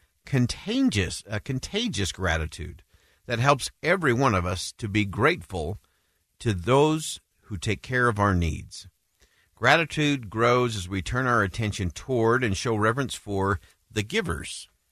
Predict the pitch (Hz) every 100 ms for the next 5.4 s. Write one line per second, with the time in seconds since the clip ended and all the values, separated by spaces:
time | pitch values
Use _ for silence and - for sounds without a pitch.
0 | _ _ _ _ - 113 139 175 262 -
1 | 151 143 95 87 87 82 87 85 80 80
2 | 73 73 - - _ _ _ _ _ -
3 | 87 87 85 101 110 98 104 87 - 98
4 | 87 95 101 101 80 85 80 78 - 113
5 | - 87 80